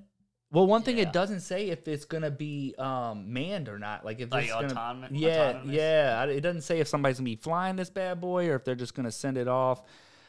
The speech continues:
Speaker 1: But, I mean, I've seen people with the drones. The drones, like, you can set up the G P S
Speaker 2: I mean,
Speaker 1: coordinates,
Speaker 2: drones, you
Speaker 1: send
Speaker 2: can
Speaker 1: it, and fly it, and it'll go and land itself and come back and land. You can set it up to leave and come back at different areas.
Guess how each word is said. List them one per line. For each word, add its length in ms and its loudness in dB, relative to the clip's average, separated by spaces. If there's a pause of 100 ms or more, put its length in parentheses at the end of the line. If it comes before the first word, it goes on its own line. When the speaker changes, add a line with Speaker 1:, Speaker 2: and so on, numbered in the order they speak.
(120)
Speaker 1:
But, 180 0
I 100 2
mean, 200 0
I've 260 -4
seen 240 -6
people 300 -8
with 180 -6
the 60 -10
drones. 640 -6
The 140 -6
drones, 540 -4
like, 240 -2
you 120 -4
can 160 -6
set 280 2
up 100 2
the 80 -6
G 180 -8
P 200 -6
S 100 -2
Speaker 2:
I 60 -2
mean, 80 0
Speaker 1:
coordinates, 220 2
Speaker 2:
drones, 240 2
you 60 -4
Speaker 1:
send 200 4
Speaker 2:
can 80 4
Speaker 1:
it, 160 4
and 160 0
fly 320 4
it, 160 2
and 100 -2
it'll 100 2
go 380 2
and 160 0
land 260 -4
itself 420 -2
and 120 -10
come 240 -4
back 380 -6
and 200 -10 (220)
land. 320 -8
You 140 -14
can 160 -10
set 180 -6
it 140 -4
up 240 -4
to 120 -10 (240)
leave 240 -8
and 120 -10
come 180 -10
back 300 -6
at 100 -16
different 320 -16
areas. 500 -12